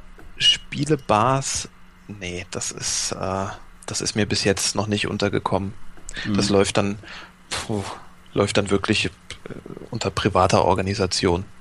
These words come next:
Speaker 1: wenn man mal
Speaker 2: Okay.
Speaker 1: was organisiert.
Speaker 2: Hast du einen großen Freundeskreis, der, äh, viel mit Videospielen zu tun hat? Seid ihr in deinem Freundeskreis alle irgendwie Leute, die gerne Spiele spielen?
Speaker 1: Jetzt definier erstmal Freundeskreis.
Speaker 2: Leute, mit denen du abhängst.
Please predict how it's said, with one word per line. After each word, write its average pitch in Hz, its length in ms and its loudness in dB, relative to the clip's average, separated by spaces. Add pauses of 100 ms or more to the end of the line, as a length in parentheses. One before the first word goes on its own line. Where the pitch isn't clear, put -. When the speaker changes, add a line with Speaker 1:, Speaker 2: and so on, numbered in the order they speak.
(160)
Speaker 1:
wenn 104 120 0
man 95 160 4
mal 87 160 4
Speaker 2:
Okay. - 100 2
Speaker 1:
was 92 140 0
organisiert. 92 600 0 (120)
Speaker 2:
Hast 123 200 4
du 190 60 6
einen 208 140 8
großen 196 520 4
Freundeskreis, 180 840 2
der, 147 680 8 (100)
äh, 135 60 -10
viel - 800 4
mit 139 220 6
Videospielen 170 960 4
zu - 160 -4
tun 190 400 6
hat? 247 320 2 (120)
Seid 143 300 6
ihr 156 320 8 (180)
in 135 200 10
deinem 139 200 10
Freundeskreis 151 580 6
alle 139 220 4
irgendwie 127 640 8
Leute, 127 300 10
die 117 120 2
gerne 117 240 8
Spiele 127 280 4
spielen? 160 400 2
Speaker 1:
Jetzt - 240 2
definier 147 340 6
erstmal 147 320 4
Freundeskreis. - 920 2
Speaker 2:
Leute, 92 380 2
mit 85 220 4
denen 85 180 2
du 85 60 0
abhängst. - 680 -4